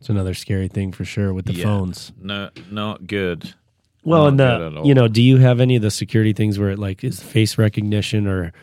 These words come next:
Speaker 1: thumbprints? I've never done that.
Speaker 2: Yeah, I do
Speaker 1: I
Speaker 2: the
Speaker 1: won't.
Speaker 2: f-, I do the fingerprint.
Speaker 1: Don't like it.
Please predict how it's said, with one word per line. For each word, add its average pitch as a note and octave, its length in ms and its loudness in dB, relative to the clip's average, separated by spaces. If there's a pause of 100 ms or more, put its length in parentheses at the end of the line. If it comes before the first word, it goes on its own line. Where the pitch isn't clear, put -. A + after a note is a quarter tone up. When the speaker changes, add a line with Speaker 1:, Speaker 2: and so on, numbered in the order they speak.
(300)
Speaker 1:
thumbprints? A2 460 2
I've A2 80 0
never G#2+ 240 0
done F#2 220 -8
that. F2+ 160 -16
Speaker 2:
Yeah, B2 160 4
I B2+ 60 4
do C#3 120 2
Speaker 1:
I - 40 2
Speaker 2:
the B2 120 6
Speaker 1:
won't. G#2 180 2
Speaker 2:
f-, - 160 -16
I A#2 100 0
do B2 120 2
the G2 80 -4
fingerprint. E2+ 560 -8
Speaker 1:
Don't G2+ 160 0
like F#2+ 220 -2
it. G2 120 -8